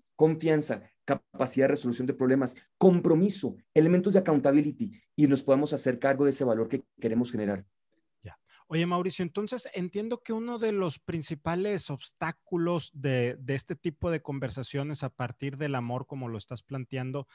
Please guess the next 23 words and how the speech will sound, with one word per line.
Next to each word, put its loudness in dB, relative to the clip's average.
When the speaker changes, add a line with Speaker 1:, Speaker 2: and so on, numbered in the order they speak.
Speaker 2:
tiene 4
que -2
ver 2
con -4
el -2
miedo. -4
Y -4
el -2
miedo -2
nos -4
encierra, -4
y -8
el -6
miedo -4
nos -8
empequeñece, -4
y -4
el -2
miedo -2
hace -4
que -6
no -4
podamos -4